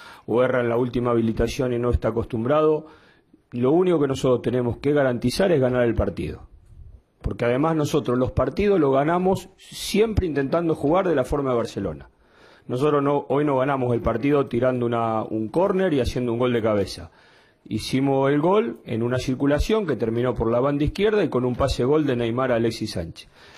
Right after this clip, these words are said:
Entonces, como los partidos los ganamos con las formas que tiene que ganarlo el Barcelona,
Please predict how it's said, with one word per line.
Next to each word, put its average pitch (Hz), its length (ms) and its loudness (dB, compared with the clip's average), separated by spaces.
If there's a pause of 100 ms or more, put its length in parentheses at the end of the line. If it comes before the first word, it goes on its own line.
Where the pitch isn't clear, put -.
Entonces, 110 480 -4 (340)
como 131 220 -2
los 135 140 0
partidos 147 440 2
los 123 160 4
ganamos 135 440 0
con 110 200 -4
las 113 160 -2
formas 156 360 0
que 123 140 -2
tiene 131 260 0
que 120 80 2
ganarlo 131 360 2
el 127 80 4
Barcelona, 170 640 2